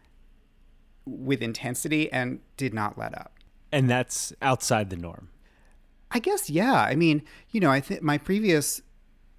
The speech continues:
Speaker 1: profile subject before that was Wendy Williams, who is probably the most different human being you could find from,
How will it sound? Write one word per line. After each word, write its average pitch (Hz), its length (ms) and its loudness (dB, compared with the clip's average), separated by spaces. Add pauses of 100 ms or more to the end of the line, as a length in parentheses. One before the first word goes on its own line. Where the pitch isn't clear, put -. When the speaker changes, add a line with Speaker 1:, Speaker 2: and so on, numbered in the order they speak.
(240)
Speaker 1:
profile 160 380 0
subject 120 340 -4
before 123 280 -4
that 120 340 0
was 107 460 -6
Wendy 131 260 -2
Williams, 117 580 -4 (120)
who 117 380 -2 (260)
is - 140 -6
probably 165 440 -2
the 135 100 0
most 123 260 -2
different 135 340 -4
human 123 260 -4
being 120 260 -2
you 123 80 -6
could 110 160 -10
find 135 380 -4
from, 160 400 -2